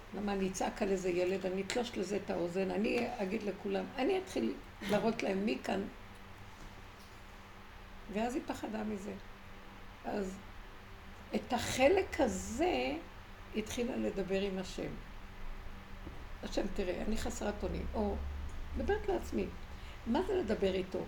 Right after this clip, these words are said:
זה לקחת את הסיטואציה שלי ולדבר עם עצמי. השם כבר לא בשמיים אצלי. זה תודעה רוחנית. השם הוא שם, ואני מתפללת אליו, ואני מאדירה את שמו, ואני אומרת,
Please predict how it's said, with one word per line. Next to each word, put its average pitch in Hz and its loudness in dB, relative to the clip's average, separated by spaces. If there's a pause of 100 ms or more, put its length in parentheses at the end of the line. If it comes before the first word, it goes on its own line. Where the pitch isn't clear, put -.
(220)
זה 262 12
לקחת 508 8
את - 10
הסיטואציה 247 8
שלי 233 6
ולדבר 254 10
עם 440 8
עצמי. 269 6 (1400)
השם 277 6
כבר 339 2
לא 339 2
בשמיים 269 0
אצלי. - -4 (1160)
זה 233 2 (100)
תודעה 226 4
רוחנית. 233 2 (1200)
השם 240 4
הוא 233 -2
שם, 226 2
ואני 220 2
מתפללת 226 2
אליו, 214 4
ואני 214 4
מאדירה 208 2
את 214 0
שמו, 214 2
ואני 208 2
אומרת, 214 0